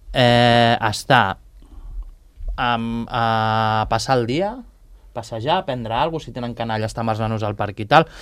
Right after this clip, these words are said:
amb un entorn agradable. Però venen aquí, no en trien d'altres, insisteixo, perquè és fàcil aparcar relativament a prop del centre i de forma gratuïta.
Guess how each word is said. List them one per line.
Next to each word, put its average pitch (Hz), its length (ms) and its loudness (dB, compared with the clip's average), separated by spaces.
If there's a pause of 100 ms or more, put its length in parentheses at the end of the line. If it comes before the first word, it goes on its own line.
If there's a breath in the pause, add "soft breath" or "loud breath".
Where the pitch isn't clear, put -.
(200 loud breath)
amb 135 160 2
un 135 100 4
entorn 113 320 0
agradable. 92 580 -8 (680 soft breath)
Però 92 160 -4
venen 185 240 4
aquí, 185 260 0
no 151 100 0
en 131 100 -2
trien 151 320 -2
d'altres, 151 560 0 (580)
insisteixo, 127 760 -4 (480)
perquè 101 300 -8
és - 100 -12
fàcil 151 420 -2
aparcar - 520 -8 (100)
relativament 131 560 -4
a - 80 -4
prop 151 180 -4
del 117 160 -2
centre 127 480 -8
i 110 60 -10
de 110 80 -6
forma 127 260 -6
gratuïta. 101 540 -8